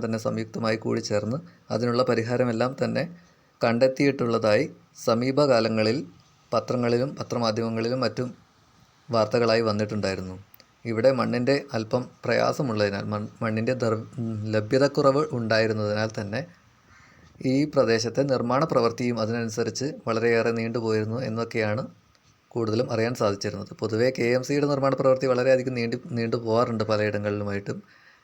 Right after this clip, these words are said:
മലപ്പുറം ജില്ലയിലാണ്, ആയിരുന്നു വളരെയേറെ നിർമ്മാണ പ്രവൃത്തി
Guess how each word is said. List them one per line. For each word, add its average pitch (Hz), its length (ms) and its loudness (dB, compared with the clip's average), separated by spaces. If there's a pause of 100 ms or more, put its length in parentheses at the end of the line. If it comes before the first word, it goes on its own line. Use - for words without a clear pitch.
(380)
മലപ്പുറം 120 420 2
ജില്ലയിലാണ്, 123 460 4 (180)
ആയിരുന്നു 117 340 2
വളരെയേറെ 123 520 4 (680)
നിർമ്മാണ 120 380 0
പ്രവൃത്തി 117 320 2